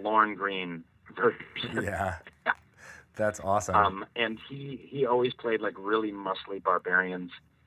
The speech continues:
Speaker 1: um, and then later joined the army, uh, as a cornet player.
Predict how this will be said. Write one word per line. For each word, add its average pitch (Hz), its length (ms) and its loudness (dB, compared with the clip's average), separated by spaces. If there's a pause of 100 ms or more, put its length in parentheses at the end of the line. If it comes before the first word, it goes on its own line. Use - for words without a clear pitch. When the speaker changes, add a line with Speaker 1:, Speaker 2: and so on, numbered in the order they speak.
(400)
Speaker 1:
um, 87 520 4
and 101 160 -4
then 101 140 -2
later 98 240 4
joined 90 320 -2
the 87 80 -6
army, 90 480 -4 (560)
uh, 90 360 2 (340)
as 95 160 -2
a 90 40 -6
cornet 87 640 0
player. 80 400 -2